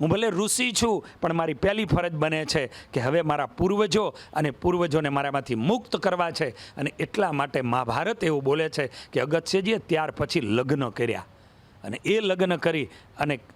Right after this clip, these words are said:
એ, એ, એ, એ ઋષિ લગ્ન કરીએ, દાંપત્ય જીવન, ગ્રસ્ત ઋષિ બની અને પછી એને જે આગળ કરવાનું તે કાર્ય કરી પોતાના પૂર્વજોને સદગતિ અપાવી છે. મારો કહેવાનો ભાવ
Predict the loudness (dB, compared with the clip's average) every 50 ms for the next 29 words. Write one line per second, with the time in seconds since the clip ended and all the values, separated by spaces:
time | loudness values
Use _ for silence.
0 | -20 -8 -4 -2 0 0 0 0 -2 -2 -2 -2 -2 0 0 -2 0 0 0 0
1 | 2 2 2 0 0 0 0 0 0 -2 -4 -10 -8 -2 0 0 2 2 2 0
2 | 0 0 0 -2 -2 -4 -2 -2 0 0 0 0 -2 -4 -8 -12 -16 -18 -6 -2
3 | 0 0 0 0 0 -2 0 0 0 2 2 2 2 2 0 0 0 0 2 2
4 | 0 0 0 0 0 0 2 0 0 0 0 2 2 2 2 2 0 -2 -4 -10
5 | -20 -20 -20 -20 -10 -4 -2 -2 0 0 0 0 2 2 0 2 2 2 2 2
6 | 2 2 0 0 0 0 0 0 0 0 0 0 -2 -2 -2 0 0 0 0 0
7 | 0 0 0 0 0 -2 -6 -10 -18 -6 -2 0 0 2 0 0 0 -2 -2 0
8 | 2 2 4 4 4 2 2 2 2 0 0 -2 0 0 0 2 2 2 2 2
9 | 2 2 2 2 2 0 0 0 -2 -2 -4 -6 -8 -10 -14 -20 -18 -8 -4 -2
10 | -2 -2 -2 -2 -2 0 0 0 -2 -2 0 0 0 0 0 -2